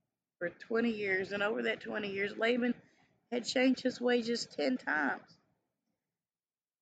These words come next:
And God spoke to Jo-, to Jacob and told him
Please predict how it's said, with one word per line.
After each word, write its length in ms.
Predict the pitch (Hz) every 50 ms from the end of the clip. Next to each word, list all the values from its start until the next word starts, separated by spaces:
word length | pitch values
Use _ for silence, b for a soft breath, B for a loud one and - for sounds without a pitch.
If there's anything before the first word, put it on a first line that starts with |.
| _ _ _ _ _ _ _ _ _ _ _ _ _ _ _ _ _ _ _ _ _ _ _ _ _ _ -
And 440 | 254 262 262 262 254 247 240 185 - _ _ _ _ _ _ _ _ _ _ _ _ _ _ _ _ _ _ _ _ _ _ -
God 300 | 262 302 311 311 302 -
spoke 440 | - - - 220 226 226 208 - - -
to 100 | 240 220
Jo-, 260 | 208 214 214 202 208 - - _ _ _ -
to 80 | 220
Jacob 440 | 202 196 226 208 208 - - 226 214
and 140 | 220 220 214
told 280 | - 262 247 247 240 226
him 260 | 220 214 214 202